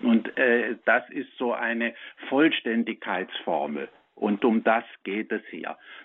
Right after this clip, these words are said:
Die philosophische Frage, wie das mit der Ewigkeit ist,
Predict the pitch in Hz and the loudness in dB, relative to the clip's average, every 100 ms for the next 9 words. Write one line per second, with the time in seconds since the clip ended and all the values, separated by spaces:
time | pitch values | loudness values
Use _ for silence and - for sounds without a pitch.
0 | _ 127 117 120 110 101 156 202 233 151 | _ -4 0 0 0 2 4 4 4 0
1 | - 123 - 98 90 87 85 82 117 120 | 2 -2 -2 0 2 2 -2 -2 0 2
2 | 117 - 117 101 104 - 156 180 175 156 | 0 -2 -10 -4 -2 -2 2 2 2 -4
3 | - 135 120 123 131 101 | -4 0 0 0 -6 -8